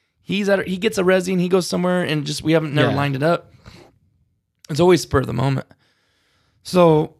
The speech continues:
Speaker 1: you know, I try to, like, I'm trying to make priority for certain people that we, I mean, 'cause we have so many people around us that hunt.
Speaker 2: Yeah.
Speaker 1: It's just not like me, you, Thomas, and Trav, or, you know,
Speaker 2: Yeah.
Speaker 1: you and Thomas.
Speaker 2: Yeah.
Speaker 1: There's so many other people that I'd like to get on hunts, to film a hunt with, <clears throat>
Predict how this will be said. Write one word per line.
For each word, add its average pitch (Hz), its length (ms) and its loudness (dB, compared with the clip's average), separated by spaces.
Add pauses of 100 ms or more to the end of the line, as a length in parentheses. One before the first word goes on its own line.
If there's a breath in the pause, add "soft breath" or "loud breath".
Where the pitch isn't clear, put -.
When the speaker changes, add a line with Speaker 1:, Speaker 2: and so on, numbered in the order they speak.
(540)
Speaker 1:
you 156 120 2
know, 143 500 4
I 139 100 0
try 190 220 2
to, 175 100 4
like, 147 300 -6
I'm 135 80 -8
trying 170 200 -2
to 165 40 0
make 151 160 0
priority 151 380 2
for 127 160 -6
certain 139 260 -4
people 151 240 -2
that 135 100 -2
we, 139 200 -4
I 139 60 -4
mean, 160 120 -2
'cause 143 120 -8
we 262 120 2
have 175 120 2
so - 240 -4
many 202 200 -4
people 165 240 -6
around 143 240 -2
us 160 140 -4
that 143 120 -6
hunt. 143 300 -2 (120)
Speaker 2:
Yeah. 117 340 0 (180)
Speaker 1:
It's 165 140 -6
just 190 180 -2
not 185 140 2
like 147 180 0
me, 151 80 -2
you, 147 160 -4
Thomas, 143 360 -6
and 131 80 -14
Trav, 117 240 -8 (140)
or, 127 220 -8 (100)
you 143 80 -10
know, 123 240 -12
Speaker 2:
Yeah. 139 220 -2
Speaker 1:
you - 60 -4
and 123 100 -12
Thomas. - 320 -12 (420)
Speaker 2:
Yeah. 110 100 -8
Speaker 1:
There's 165 200 0
so 208 100 -2
many 202 100 0
other 175 120 4
people 180 360 -4
that 143 280 0
I'd 139 120 0
like 147 180 0
to - 40 -20
get 160 120 -6
on 156 100 -6
hunts, 151 380 -6 (260 soft breath)
to - 80 -20
film 170 220 2
a 151 60 2
hunt 147 220 0
with, 147 320 -4 (400)
<clears throat> - 300 -20